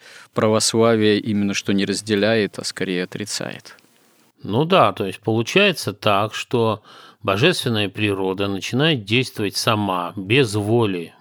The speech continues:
Speaker 2: Бога – и она просто освящает Богородицу,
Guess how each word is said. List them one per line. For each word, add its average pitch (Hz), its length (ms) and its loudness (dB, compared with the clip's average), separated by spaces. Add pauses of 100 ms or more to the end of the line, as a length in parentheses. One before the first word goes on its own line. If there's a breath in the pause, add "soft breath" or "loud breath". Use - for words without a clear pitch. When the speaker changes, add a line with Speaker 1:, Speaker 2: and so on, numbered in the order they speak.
Speaker 2:
Бога – 98 600 -2 (500 loud breath)
и 117 120 4
она 135 640 2
просто 120 440 0
освящает 101 720 0
Богородицу, 120 880 -2